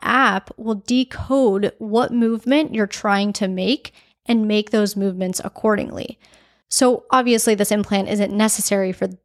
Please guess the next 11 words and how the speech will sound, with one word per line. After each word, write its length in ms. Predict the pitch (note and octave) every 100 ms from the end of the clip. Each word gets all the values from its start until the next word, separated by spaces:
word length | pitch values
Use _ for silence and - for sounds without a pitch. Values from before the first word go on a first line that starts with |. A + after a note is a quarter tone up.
| -
those 240 | G#3+ F#3+
that 160 | - F#3
have 220 | G#3+ F#3+
the 120 | F#3+
ability 420 | F#3 G3+ G3 F#3
to 140 | F3 F#3+
move 540 | F#3 G#3+ A3+ G#3 F#3
their 160 | F#3+ F3
body 460 | F3 G#3+ G#3 G3
for 160 | - F#3+
themselves. 800 | E3+ F#3 - E4+ G3 F#3+ F#3+ -